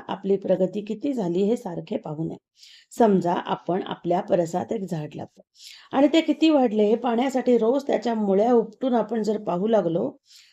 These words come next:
तर ते झाड वाढेल का? अगदी तसेच परमार्थाच्या प्रगतीचे आहे. मनुष्याला परमार्थ किती साधला हे त्याच्या बोलण्यावरून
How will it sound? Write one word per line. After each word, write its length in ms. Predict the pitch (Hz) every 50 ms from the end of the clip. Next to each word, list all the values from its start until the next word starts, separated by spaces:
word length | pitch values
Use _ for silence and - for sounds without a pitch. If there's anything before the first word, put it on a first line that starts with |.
| _ _ _
तर 100 | 226 208 208
ते 100 | 247 247 233
झाड 220 | 233 254 262 269
वाढेल 340 | 240 214 185 170 175 233 262 -
का? 100 | - - 156 - _ _ _ _ _ _ _ _ _ _ _ _ _ _ -
अगदी 280 | 185 165 175 170 226 220 -
तसेच 340 | 185 160 - 233 240 233 -
परमार्थाच्या 640 | - 180 180 175 185 185 185 180 180 180 - 202
प्रगतीचे 520 | 202 - 185 175 180 180 185 180 - 185
आहे. 200 | 175 160 165 160 165 _ _ _ _ _ - - _ _ _ _
मनुष्याला 580 | - 262 269 294 294 277 - 226 190 190 208 247
परमार्थ 520 | 247 - 214 196 196 202 196 196 190 220
किती 280 | 240 240 269 254 302 294
साधला 460 | - - 220 185 160 165 165 160 165 175 - _ _ _ _ _ _ _
हे 100 | - 240
त्याच्या 360 | 233 233 196 165 165 - 220 220
बोलण्यावरून 720 | 185 190 185 180 175 190 220 240 220 190 180 175 180 190